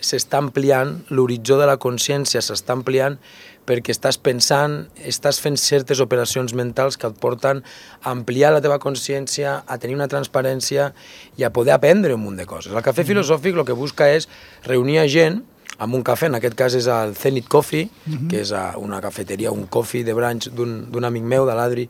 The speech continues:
Speaker 1: i de la Rosana, i que d'una manera, pues, molt amable ens, ens, ens, ens van obrir les portes i el dissabte passat ho vam fer de sis a vuit. El tema era la tecnologia, si ens afecta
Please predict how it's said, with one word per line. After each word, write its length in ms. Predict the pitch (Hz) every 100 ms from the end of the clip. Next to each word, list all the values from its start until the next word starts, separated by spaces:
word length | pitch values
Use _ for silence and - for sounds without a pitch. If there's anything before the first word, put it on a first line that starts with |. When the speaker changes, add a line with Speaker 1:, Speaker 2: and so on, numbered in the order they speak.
| - - -
Speaker 1:
i 40 |
de 40 | 120
la 80 | 117
Rosana, 480 | 120 143 139 156 - - - - - -
i 220 | 143 131
que 300 | 143 139 139
d'una 220 | 135 151
manera, 240 | 147 151
pues, 160 | 147 143
molt 160 | 135 139
amable 300 | 143 139 123
ens, 340 | 117 101 - 107
ens, 240 | 104 95 -
ens, 260 | 95 95 -
ens 140 | 98 107
van 140 | 135
obrir 180 | 131 135
les 100 | 123
portes 540 | 147 139 147 180 214 - - - -
i 100 | -
el 140 | 127 113
dissabte 380 | 104 147 127 139
passat 320 | 135 156 170 - -
ho 80 | 98
vam 160 | 113 120
fer 140 | 135
de 80 | 123
sis 160 | 123 127
a 40 |
vuit. 200 | 143 165
El 120 | 117
tema 240 | 120 135 135
era 120 | 139
la 100 | 127
tecnologia, 640 | 120 120 120 123 151 185 262
si 140 | - 131
ens 160 | 117
afecta 540 | 113 143 139 - 139